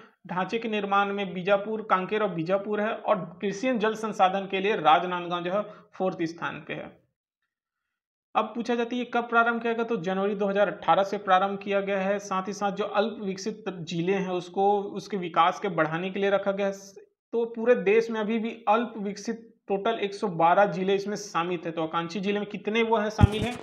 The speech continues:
तो ये पूछा जा सकता है। ठीक है, डेल्टा रैंकिंग के माध्यम से प्रत्येक माह रैंकिंग जारी किया जाता है। ये पूरा आपको जानकारी इसमें दिया गया है।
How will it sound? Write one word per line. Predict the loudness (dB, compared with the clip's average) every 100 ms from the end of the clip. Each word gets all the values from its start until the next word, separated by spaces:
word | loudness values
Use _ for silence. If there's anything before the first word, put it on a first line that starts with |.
| -12 -2
तो | 2
ये | 4
पूछा | 2 0 2 4
जा | 4
सकता | 2 -6 0 0
है। | 0 -4 -14 _ _ _ -6
ठीक | -4 -2
है, |
डेल्टा | 2 2 4 4
रैंकिंग | 4 2 -2 -4 2
के |
माध्यम | 2 2 0 0
से | -4
प्रत्येक | -6 0 0
माह | 0 0
रैंकिंग | 0 0 -2 2
जारी | 4 2
किया | 0 0
जाता | 2 2 0
है। | -2 -4 -6 -16 _ _ _ _ _ -2
ये | 0
पूरा | 2 4
आपको | 4 4 2 2 -14 -20 -12
जानकारी | -2 -2 4 2
इसमें | 4 0 0
दिया | 2 2
गया | 2 -2
है। | -6